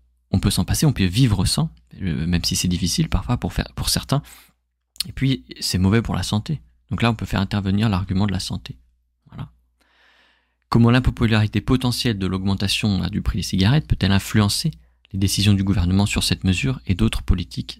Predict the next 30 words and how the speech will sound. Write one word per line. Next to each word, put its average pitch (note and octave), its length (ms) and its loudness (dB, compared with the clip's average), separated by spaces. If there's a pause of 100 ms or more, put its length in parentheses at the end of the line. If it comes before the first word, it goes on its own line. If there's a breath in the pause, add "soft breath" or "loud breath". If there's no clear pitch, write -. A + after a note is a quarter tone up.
(120)
économiques ? - 680 -8 (640)
Ok. A#2 240 -2 (960 loud breath)
Comment A#2 240 4
ils B2 80 2
vont G2+ 80 0
faire ? G2+ 260 -4
Comment B2 220 2
le A#2 60 2
gouvernement G2+ 400 2
va F#2+ 120 2
gérer, F2+ 360 2
en G2 80 -2
d'autres F2 240 -4
termes, G2 360 -2 (480 loud breath)
euh, F#2 100 -6 (140)
cette - 220 -8
impopularité ? F2+ 680 0
Comment A2+ 380 2
ils A2+ 100 4
vont F#2+ 300 -4
manœuvrer, G#2 1000 2 (140)
communiquer G#2 800 0 (420 loud breath)
pour G2 420 0
éviter, G2+ 680 -2 (220)
euh, E2 380 -6
que F#2+ 100 -6
les F#2+ 340 0
gens, G2 300 0 (100)
euh, - 320 -10
bah, G2+ 400 -10